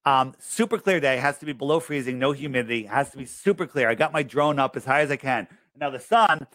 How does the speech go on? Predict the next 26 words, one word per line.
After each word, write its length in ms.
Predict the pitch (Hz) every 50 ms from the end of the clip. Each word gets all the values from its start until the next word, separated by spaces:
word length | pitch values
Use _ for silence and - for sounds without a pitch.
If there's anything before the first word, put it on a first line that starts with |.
| _ _
in 100 | - 131
five 280 | - - 185 180 185 170
minutes 180 | 180 160 -
time, 220 | - 170 165 156 131
it 80 | 135 135
went 220 | 131 127 120 -
down, 240 | 175 160 160 165 160 -
down, 280 | 139 135 131 127 120
down, 260 | 117 110 107 110 107 104
down, 240 | 107 101 101 104
down. 320 | 107 131 139 151 156 160 147
Now 100 | 131 123
if 60 | 117
we 100 | 123 127
were 80 | 135 135
spinning, 460 | - - 202 202 196 180 170 175 165
it 80 | 143
would 140 | 131 127 113
just 200 | 135 127 - -
keep 220 | _ 127 117 - 139
on 160 | 135 143 147
going, 480 | 139 - 170 151 135 127 127 127 123 - _ _ _ _ _ _ _ _
but 120 | 151 147
it 100 | 160 151
didn't, 400 | - 262 262 220 196 135 92 - _ _ _ _ _ _ _ _ _ -
okay? 400 | - - 156 151 156 175 175 -